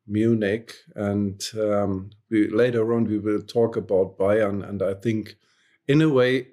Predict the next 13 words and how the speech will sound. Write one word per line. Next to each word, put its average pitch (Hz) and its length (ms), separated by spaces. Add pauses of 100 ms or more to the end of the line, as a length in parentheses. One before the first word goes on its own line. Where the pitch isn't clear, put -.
(120)
they 110 180
are 107 140
happy 107 400
that 95 280
their 107 120
next 107 400
<laughs> - 0
opponent 123 640
is 104 320
Hertha 101 380
B 123 140
S 117 260
C. 98 340